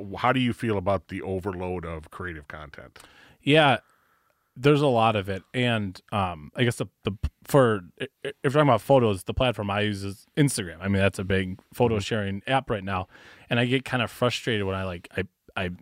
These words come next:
Speaker 2: take the time, I edit this photo in, like, Lightroom or Photoshop or whatever I use, and I put it up and it gets, like, three likes, and I,
Speaker 1: <laughs>
Speaker 2: and I don't get, like, like, mad that I'm not, uh, and I'm like, "Oh, I should be getting three hundred likes." I'm like, "I spent all this time on it."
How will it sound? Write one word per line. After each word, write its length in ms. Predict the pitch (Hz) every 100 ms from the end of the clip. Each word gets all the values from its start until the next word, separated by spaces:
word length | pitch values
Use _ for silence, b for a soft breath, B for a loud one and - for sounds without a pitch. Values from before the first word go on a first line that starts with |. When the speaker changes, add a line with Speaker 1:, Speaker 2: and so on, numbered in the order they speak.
| - _
Speaker 2:
take 160 | 120 -
the 80 |
time, 420 | 104 147 151 147 127
I 120 | 92
edit 160 | 98
this 220 | - 98 -
photo 360 | - 120 113
in, 80 | 101
like, 120 | 92
Lightroom 540 | 107 135 147 135 131 107
or 80 |
Photoshop 460 | 87 135 135 139 120
or 60 | 107
whatever 260 | 107 113
I 40 | 107
use, 360 | 110 120 - B B B B B B -
and 320 | 123 110 110
I 80 | 104
put 200 | 127 120
it 60 |
up 160 | 113 117
and 80 | 104
it 60 |
gets, 220 | 104 101
like, 340 | 107 92 87 - _ _ _ _ _ _ _ _ _ _
three 320 | - 151 131
likes, 480 | 117 113 90 - - -
and 120 | 127
I, 60 | 147 -
Speaker 1:
<laughs> 100 | 143
Speaker 2:
and 120 | 165
I 100 | 170
don't 200 | 202 208
get, 140 | 214
like, 280 | 165 127 - -
like, 300 | 143 113 -
mad 360 | 123 123 127
that 80 | 123
I'm 120 | 113 107
not, 280 | 107 107 92 _ _ _ _
uh, 80 | - - 127
and 260 | 131 120 - _ - 120 _ -
I'm 140 | 101
like, 120 | 90 -
"Oh, 100 | 151
I 140 | 123
should 160 | - 143
be 60 |
getting 260 | 123 107 98
three 180 | 170 151
hundred 160 | 131
likes." 260 | 131 156 101
I'm 100 | 110
like, 100 | 95
"I 80 | 110
spent 240 | - 131
all 80 | 107
this 160 | 92 -
time 260 | 170 175
on 120 | 185
it." 140 | 190